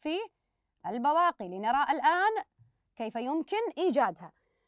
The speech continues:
اثنين كاف تربيع عبارة عن اثنين كاف مضروبة في كاف زائد اثنين كاف مضروبة في اثنان. الآن هذا عبارة عن القاسم المشترك الأكبر الذي أوجدناه، نقوم بكتابته خارجًا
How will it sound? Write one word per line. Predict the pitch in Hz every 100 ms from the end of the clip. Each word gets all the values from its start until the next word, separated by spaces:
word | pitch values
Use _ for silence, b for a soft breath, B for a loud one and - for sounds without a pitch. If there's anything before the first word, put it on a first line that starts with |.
| _
اثنين | - 285 320
كاف | 302 302
تربيع | 302 262 294
عبارة | 226 233 226
عن | 202 214
اثنين | - 240 262 285
كاف | 302 330 427 480 _ _ _ _ -
مضروبة | 202 202 220
في | 226 247
كاف | 240 233 214
زائد | 330 440 403 330 233
اثنين | - 269 294
كاف | - 294 -
مضروبة | 214 202 208
في | 208 247 320 _ _ _ _ _ - 285
اثنان. | - - _ -
الآن | 285 427 494 494 - 233
هذا | 359 285
عبارة | 262 262 240
عن | 233 233 339 392
القاسم | 220 - 233 -
المشترك | 254 254 - 254 -
الأكبر | 247 226
الذي | 247 240 262
أوجدناه، | 254 247 220 269 349 415 _ _ _ _
نقوم | 208 - 277
بكتابته | 262 277 302 277 269 294 240
خارجًا | - 359 370 320 381